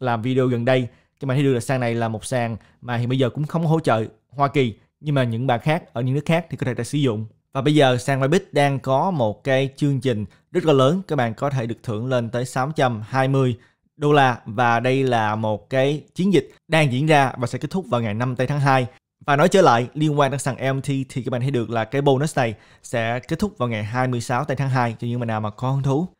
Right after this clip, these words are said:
Chúng ta bây giờ hãy nói tới cái sàn mà rất nổi tiếng ở Hoa Kỳ, đó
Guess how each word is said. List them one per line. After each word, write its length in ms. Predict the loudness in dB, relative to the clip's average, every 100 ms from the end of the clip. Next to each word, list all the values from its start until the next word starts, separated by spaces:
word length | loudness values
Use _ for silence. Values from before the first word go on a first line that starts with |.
| _
Chúng 120 | -6 0
ta 60 |
bây 140 | 2 6
giờ 220 | 6 4
hãy 380 | 2 0 -2 -4 -10 _
nói 260 | -2 0 2
tới 340 | 4 4 4 -2 -4
cái 300 | 0 2 0 -8 _ _ _
sàn 400 | -2 0 0 -2
mà 80 |
rất 120 | -2 0
nổi 120 | 2
tiếng 120 | 2
ở 60 | 0
Hoa 140 | 0
Kỳ, 220 | 0 -2
đó 80 | -2